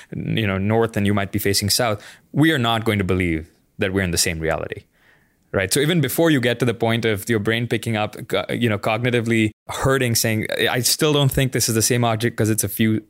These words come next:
millimeters apart," we're not even at that step yet with, with A R,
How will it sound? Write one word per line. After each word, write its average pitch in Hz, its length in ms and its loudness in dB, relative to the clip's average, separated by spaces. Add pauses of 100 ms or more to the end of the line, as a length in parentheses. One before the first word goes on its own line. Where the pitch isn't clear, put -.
millimeters 120 580 0
apart," 135 380 0 (220)
we're 139 100 2
not 143 180 0
even 127 140 0
at 101 140 -2
that 101 220 0
step 82 300 -2
yet 80 200 -4
with, 87 280 -2
with 90 280 -2
A 92 160 -2
R, 90 100 0